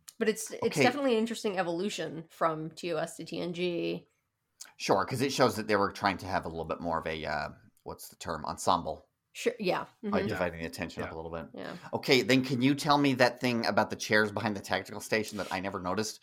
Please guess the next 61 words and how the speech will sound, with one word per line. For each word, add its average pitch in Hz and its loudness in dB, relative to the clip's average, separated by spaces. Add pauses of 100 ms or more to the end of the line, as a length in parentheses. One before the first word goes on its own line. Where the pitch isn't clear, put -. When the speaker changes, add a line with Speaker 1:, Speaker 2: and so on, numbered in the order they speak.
(100)
Speaker 2:
until 254 4
you 302 6
pointed 107 6
Speaker 1:
Yes. - 0
Speaker 2:
it 95 4
out 92 4
to 110 -6
me 107 2
last 104 2
week? 117 0
Speaker 1:
So 269 10
we 269 4
were 285 6
talking 302 0
about, 240 6
like, 202 4
you 208 4
know, 190 4
all 214 8
the 202 -2
w-, 180 -6
the 196 2
different 320 2
kinds 196 -4
of 165 -10
chairs, 165 -4
not 240 4
just 226 -2
the 202 -6
captain 247 2
chair, 165 0
but 175 -2
thinking 196 0
about 170 2
all 196 4
the 226 2
different 226 -4
kinds 202 -4
of 175 -10
chairs 180 0
they 160 0
have. 160 0
And 202 2
one 233 6
thing 262 4
that's 180 -6
really 233 -2
cool 170 -4
that 165 0
my 165 -4
husband 185 -4
absolutely 175 -2
loves, 165 0
he 185 -4
just 160 -8
wishes 170 -6
all 190 0
chairs 180 -8
were - -4
like - -6
this. - -6